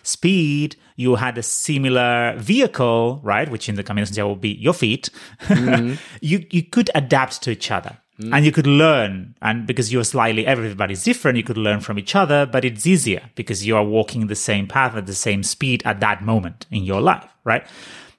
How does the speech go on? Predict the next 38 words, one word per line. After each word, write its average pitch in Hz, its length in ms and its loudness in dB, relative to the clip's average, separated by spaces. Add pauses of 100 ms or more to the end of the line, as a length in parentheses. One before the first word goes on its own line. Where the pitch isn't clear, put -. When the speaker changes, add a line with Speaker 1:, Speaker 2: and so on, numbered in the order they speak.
Speaker 1:
But 143 220 2
that's 165 280 2
the 156 80 -2
magic 131 280 2
of 120 180 0
diversity. 107 540 0
There's 92 160 -6
so 202 320 4
much 156 160 2
you 135 80 -2
can 113 160 -2
choose 202 320 2
from. 92 260 -2
And 98 140 -4
when 104 140 -2
somebody 147 280 0
comes, 123 320 -4 (120)
something 139 680 -2
or 107 80 -6
somebody 127 400 0
comes 117 300 -2
in 104 100 -4
your 95 180 -2
life, 101 500 2 (920)
you 208 220 0
then 165 280 2
have, 135 400 0 (480)
you 139 220 0
are 131 60 4
presented 196 420 0
with 107 140 -2
that 95 140 0
and 101 100 -2
you 98 120 -4
can 110 300 -6
make 85 180 -8
a - 40 -6
choice. - 580 -6